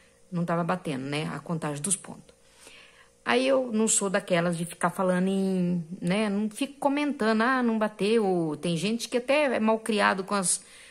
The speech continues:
professoras quando acontece essas coisas. Eu peguei simplesmente, o que que eu fiz? Desmanchei a parte que tava fazendo ali, do modelo, e eu ia desmanchar tudo.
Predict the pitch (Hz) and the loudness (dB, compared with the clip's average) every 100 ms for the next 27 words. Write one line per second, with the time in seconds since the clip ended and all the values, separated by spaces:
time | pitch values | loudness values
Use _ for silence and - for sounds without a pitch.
0 | - - 180 196 - 180 180 180 180 175 | -10 -6 -2 2 2 2 0 -2 -2 -2
1 | 180 180 170 170 - 175 - - 131 156 | -2 -2 -2 0 0 0 -2 -4 -6 -4
2 | 208 233 202 240 254 233 240 220 220 202 | -4 -4 -2 0 -2 -4 -4 -4 -4 -2
3 | 220 233 - 226 - 220 - - - - | -2 -2 -6 -8 -8 -8 -8 -10 -10 -16
4 | - - - - 214 262 226 214 180 233 | -20 -20 -20 -8 -2 0 2 0 0 2
5 | 240 254 254 - _ _ 185 180 185 175 | 2 0 -6 -14 _ _ -8 -2 0 2
6 | 175 - - 175 165 160 170 156 156 156 | 0 -6 -6 -2 -2 -2 -2 -4 -4 -4
7 | 202 247 175 196 277 247 _ _ _ _ | -2 0 -2 -2 -6 -10 _ _ _ _
8 | _ _ 156 151 143 139 160 147 147 160 | _ _ -6 -6 -6 -8 -10 -8 -4 -2
9 | 214 240 - _ _ - - - - - | -2 -2 -10 _ _ -20 -20 -20 -20 -20
10 | - - - _ 349 359 359 339 320 311 | -20 -20 -20 _ -4 -2 0 0 2 0
11 | 262 285 285 311 302 226 151 135 | 0 -2 0 0 0 0 -2 -4